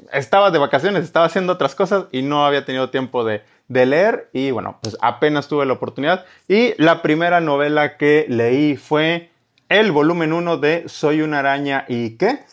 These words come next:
Por ahí ya les, en, en algún video de, de TikTok ya les estaba comentando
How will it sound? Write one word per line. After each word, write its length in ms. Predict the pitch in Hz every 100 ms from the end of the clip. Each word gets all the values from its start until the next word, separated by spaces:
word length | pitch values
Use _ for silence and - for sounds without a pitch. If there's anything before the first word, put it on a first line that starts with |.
| _
Por 100 | 233
ahí 120 | 349
ya 240 | 302 262 240
les, 460 | 170 151 147 -
en, 380 | 143 127 123 120
en 220 | 120 127
algún 280 | 135 135 165
video 340 | 147 139 139
de, 260 | 131 123 117
de 140 | 113
TikTok 440 | 113 127 - 120 117
ya 100 | 127
les 160 | 123
estaba 300 | - 120 117
comentando 600 | 117 107 101 113 117 113